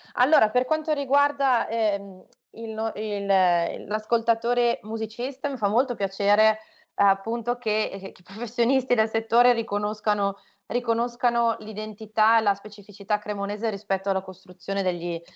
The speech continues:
degli strumenti ad arco. Questo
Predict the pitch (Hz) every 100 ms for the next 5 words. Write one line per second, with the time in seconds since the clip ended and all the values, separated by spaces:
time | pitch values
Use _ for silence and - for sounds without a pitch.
0 | - _ _ - 208 208 - - 214 214
1 | 196 202 202 - 202 190 175 - 190 185
2 | 165 175 - 180 220 254 - 285 269